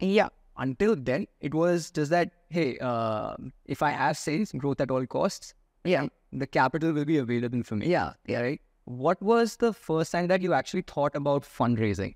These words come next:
Speaker 2: external fundraising?
Speaker 1: I'd actually never, I was just so busy doing my job, I never thought about it.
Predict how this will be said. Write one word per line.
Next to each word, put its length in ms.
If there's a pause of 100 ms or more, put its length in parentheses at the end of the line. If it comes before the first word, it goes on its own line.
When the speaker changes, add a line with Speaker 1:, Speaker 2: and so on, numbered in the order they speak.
(140)
Speaker 2:
external 500
fundraising? 540 (960)
Speaker 1:
I'd 160
actually 460 (100)
never, 720 (640)
I 80
was 160
just 400
so 260
busy 220
doing 260
my 140
job, 280
I 120
never 440 (140)
thought 300
about 280
it. 160